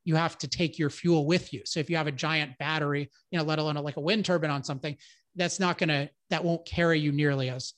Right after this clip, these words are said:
as, uh, as far. So you start to realize, okay, that's why they're not mining for the solar panels using solar. And there's, of course, the reliability. You, and then you start to think, "Oh, well, it's also the reliability issues." And so when you have to, when you,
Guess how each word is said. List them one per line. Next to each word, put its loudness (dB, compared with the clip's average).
as, -6
uh, -6
as -4
far. 0
So 0
you 2
start 4
to 2
realize, 2
okay, 0
that's -2
why 0
they're 4
not 2
mining 2
for -8
the -4
solar -2
panels -2
using -2
solar. -4
And 2
there's, 2
of -6
course, 0
the -4
reliability. 0
You, 2
and 4
then 6
you 4
start 0
to -6
think, -2
"Oh, 2
well, 0
it's -4
also 2
the 0
reliability 2
issues." 4
And -2
so -2
when -2
you 0
have 0
to, -4
when 4
you, 2